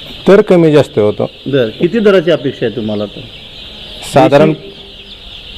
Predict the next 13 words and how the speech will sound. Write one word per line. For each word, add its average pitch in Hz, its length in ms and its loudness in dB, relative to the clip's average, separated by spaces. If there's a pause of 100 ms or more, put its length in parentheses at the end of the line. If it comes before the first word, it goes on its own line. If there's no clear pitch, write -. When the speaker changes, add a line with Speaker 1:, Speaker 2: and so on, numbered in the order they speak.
(200)
Speaker 1:
साधारणपणे 156 520 4
दीडशे 170 380 4
रुपयेपेक्षा 165 540 2
जास्ती 143 460 2
Speaker 2:
हां. 135 520 -4
Speaker 1:
दर 127 280 2 (200)
जर 127 120 0
किलोला 120 360 0
भेटला 123 540 2
Speaker 2:
हां. 139 260 -4
Speaker 1:
जाग्याला, 110 440 2
Speaker 2:
हां. 110 100 2
Speaker 1:
म्हणजे 107 300 -2